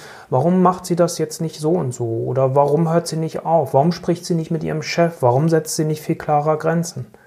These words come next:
Sie konnte es aber nicht anders. Und dann in so einem Respekt zu sein, zu sagen, ich habe wohlwollend mit ihr drüber gesprochen, ich war zugewandt und auch achtsam und habe halt entsprechend das, was mir aufgefallen ist, ihr mitgeteilt,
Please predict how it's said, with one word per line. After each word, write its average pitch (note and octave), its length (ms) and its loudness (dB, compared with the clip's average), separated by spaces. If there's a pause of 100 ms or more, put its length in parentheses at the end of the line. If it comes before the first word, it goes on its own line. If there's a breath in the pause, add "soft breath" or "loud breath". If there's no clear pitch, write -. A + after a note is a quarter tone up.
(480 soft breath)
Sie - 80 -6
konnte F#3+ 360 -2
es G#2+ 140 -6
aber A#2 140 -8
nicht A#2 180 -10
anders. B2+ 360 -12
Und C#3 200 -8
dann F#3+ 360 2
in E3 120 0
so D#3 60 2
einem D#3 100 0
Respekt E3 440 -2
zu G3 120 2
sein, F3 280 -2
zu E3 100 -6
sagen, D#3 340 2
ich - 200 -8
habe - 160 -4 (340 loud breath)
wohlwollend F3+ 680 4
mit D3+ 160 -2
ihr D3 80 2
drüber A#2+ 260 2
gesprochen, F3 640 0 (400 loud breath)
ich A#2 100 -6
war A#2 140 -2
zugewandt F3+ 520 2
und D3 120 -2
auch C3 160 -2
achtsam F#3 640 -2 (360 loud breath)
und C3 200 -2
habe D3 200 0
halt D3+ 260 2
entsprechend C3+ 600 -4
das, D#3 240 0
was C3+ 180 -4
mir D#3 220 2
aufgefallen C3 560 -2
ist, B2 100 -4
ihr C3 120 -2
mitgeteilt, B2+ 800 -2